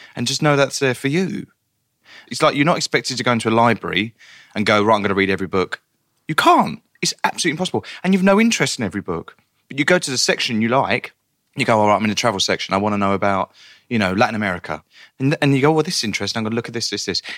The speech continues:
It's the same with art, is that you go, "Right, well, I like pictures of dogs."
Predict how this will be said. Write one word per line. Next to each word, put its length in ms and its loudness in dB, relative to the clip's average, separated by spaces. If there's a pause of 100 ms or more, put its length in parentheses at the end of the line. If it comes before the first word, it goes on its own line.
It's 120 -8
the 60 -4
same 200 2
with 120 2
art, 340 0 (100)
is 100 -2
that 80 -4
you 60 -4
go, 120 4
"Right, 300 2 (100)
well, 140 0
I 140 4
like 500 -2 (560)
pictures 480 -2
of 120 -8
dogs." 520 -2